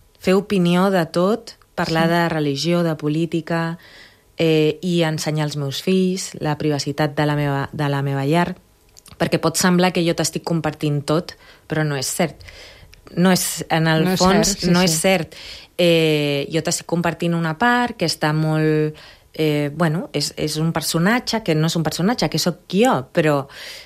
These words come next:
Speaker 1: és com... Estic interpretant, es nota, t'estic fent una anècdota o et faig una recepta, però no t'estic ensenyant els meus horaris, la meva vida, els meus fills, les meves manies. La,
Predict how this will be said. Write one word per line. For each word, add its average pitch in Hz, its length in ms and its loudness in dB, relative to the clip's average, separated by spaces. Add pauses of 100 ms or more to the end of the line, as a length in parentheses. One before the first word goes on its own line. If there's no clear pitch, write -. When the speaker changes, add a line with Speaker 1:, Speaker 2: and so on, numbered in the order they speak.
(260)
Speaker 1:
és 165 140 -2
com... 180 320 0 (240)
Estic 180 300 -4
interpretant, 175 600 0
es 151 160 -2
nota, 165 340 0
t'estic 147 300 -6
fent 170 160 -2
una 151 160 -2
anècdota 175 880 2
o 156 160 2
et 160 100 -4
faig - 260 -4
una 147 360 0
recepta, 165 720 -2
però 160 280 -4 (480)
no 160 140 -2
t'estic 175 300 -2
ensenyant 139 540 -2 (420)
els 143 160 -2
meus 147 220 2
horaris, 139 800 0 (180)
la 147 160 -2
meva 135 460 -2
vida, 135 600 -2
els 135 160 -2
meus 139 260 -2
fills, 143 640 0
les 147 300 -4
meves 143 160 0
manies. 139 640 0 (300)
La, 156 200 2